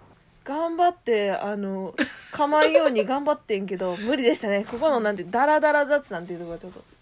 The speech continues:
Speaker 2: うん、ちょっと難しい。
Speaker 1: ろれつが回ってないから。まあ、どれ、どうでもいいです。
Speaker 2: <laughs>
Speaker 1: 明けましておめでとうございます。
Speaker 2: おめでとうございます。
Speaker 1: 新年もよろしくお願いいたします。
Speaker 2: お願いします。もう二千二十二年ですね。
Speaker 1: そうやな。ほんまほんま。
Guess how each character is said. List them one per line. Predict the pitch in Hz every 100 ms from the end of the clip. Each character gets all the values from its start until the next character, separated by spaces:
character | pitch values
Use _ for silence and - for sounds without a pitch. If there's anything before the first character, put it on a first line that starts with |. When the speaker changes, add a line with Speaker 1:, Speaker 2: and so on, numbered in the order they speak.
| _ _ 196 175
Speaker 2:
う |
ん、 |
ち | 202
ょ | 170
っ |
と | 202
難 | 196
し | -
い。 |
Speaker 1:
ろ | 233
れ | 247 -
つ | 285
が | 262
回 | 262 262
っ |
て | 247
な | 175
い |
か | -
ら。 | - - _ _
ま | 233 196
あ、 |
ど | 202
れ、 | 202 202
ど | 208
う | 208
で |
も | 175
い |
い |
で | 147
す。 | - - - -
Speaker 2:
<laughs> | - - 349
Speaker 1:
明 | 247
け | 226
ま | 226
し |
て | 180
お |
め | 170
で | 175
と | 180
う |
ご | 175
ざ | 175
い | 165
ま | 175
す。 | -
Speaker 2:
お | 214
め | 247
で | 254
と | 240
う |
ご | 233
ざ | 226
い | 226
ま | 226 247
す。 | - _ _ _
Speaker 1:
新 | - 247
年 | 185 180
も | 214 -
よ | 208
ろ | 196
し | 202 -
く | 220
お |
願 | 202 196 190
い |
い |
た | 196
し | 220
ま | 240
す。 | 285 - -
Speaker 2:
お | 196
願 | 220 233
い | 240
し |
ま | 247 220
す。 | 185
も |
う | 180
二 | 190
千 | 294 233
二 | 190 233
十 | 185 160 -
二 | 202
年 | 208 156
で | -
す | -
ね。 | 151 143 196
Speaker 1:
そ | - 277 247 220 196 185
う | 175
や | 170
な。 | 262 330 339
ほ | 254
ん | 233
ま | 226
ほ | 233
ん |
ま。 | 220